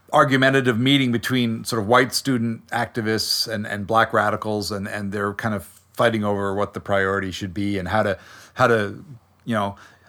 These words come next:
how to get R O T C off campus, you know, the military organization. And one guy says, you know, "We could start a campaign to protest," and somebody else suggests that, you know, like, just,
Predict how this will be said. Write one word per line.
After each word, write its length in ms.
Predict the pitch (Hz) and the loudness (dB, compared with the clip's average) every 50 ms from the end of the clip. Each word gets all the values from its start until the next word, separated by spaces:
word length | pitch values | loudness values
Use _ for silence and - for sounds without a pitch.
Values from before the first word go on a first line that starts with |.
| - - | -18 -6
how 120 | - 135 143 | 2 2 2
to 80 | 135 | 4
get 160 | 117 131 123 117 | 4 2 2 4
R 240 | - 127 127 123 123 | 6 6 6 8 6
O 60 | 117 | 4
T 220 | 113 - 123 120 | 2 0 -4 -4
C 260 | 107 - - 123 117 113 | -2 -2 0 2 4 4
off 200 | 104 107 101 - | 4 4 4 0
campus, 600 | - - 107 104 98 - 110 104 - - - 117 | -4 -4 -4 -2 0 -2 -2 -2 -2 -4 -4 -4
you 60 | 117 | -2
know, 100 | 110 107 101 | 0 0 0
the 80 | 101 | 0
military 460 | 98 110 113 113 110 - 113 107 107 | 0 0 0 0 0 0 0 2 2
organization. 680 | 101 101 104 101 98 95 87 98 98 95 92 - 107 98 | 2 0 0 0 -2 -2 -2 -4 -4 -4 -4 -4 -4 -4
And 140 | 95 90 87 - - - - - - - | -4 -6 -8 -12 -14 -20 -20 -20 -10 -4
one 140 | 110 113 110 | -2 0 2
guy 140 | 107 104 101 | 2 2 2
says, 320 | - - 110 107 92 90 | 2 -2 -4 -4 -4 -4
you 60 | 104 | -4
know, 100 | 98 101 | -2 -2
"We 80 | 101 95 | -2 -4
could 120 | - 98 | -6 -8
start 200 | - - 113 104 | -4 -2 -2 -2
a 60 | 98 | -2
campaign 640 | - - 123 113 107 101 - 131 135 135 135 127 117 | -2 0 0 2 2 2 2 2 4 4 4 2 0
to 60 | 107 | -2
protest," 600 | - - 135 135 127 - 131 123 120 117 110 - | -2 0 2 2 2 4 4 4 4 4 4 0
and 220 | 110 101 98 98 - - - - | -4 -4 -4 -4 -6 -8 -14 -8
somebody 240 | - 120 113 107 107 | -6 -2 0 2 0
else 140 | 104 98 - | 0 0 -2
suggests 360 | 98 87 107 101 98 - - | -4 -4 -2 -2 -2 -4 -6
that, 140 | 104 95 - _ _ _ - 139 127 | -6 -8 -8 _ _ _ -20 -20 -16
you 140 | 113 113 98 | -12 -12 -14
know, 60 | 101 - - | -14 -14 -8
like, 220 | - 104 101 - | -6 -6 -6 -6
just, 200 | - 104 - | -8 -10 -10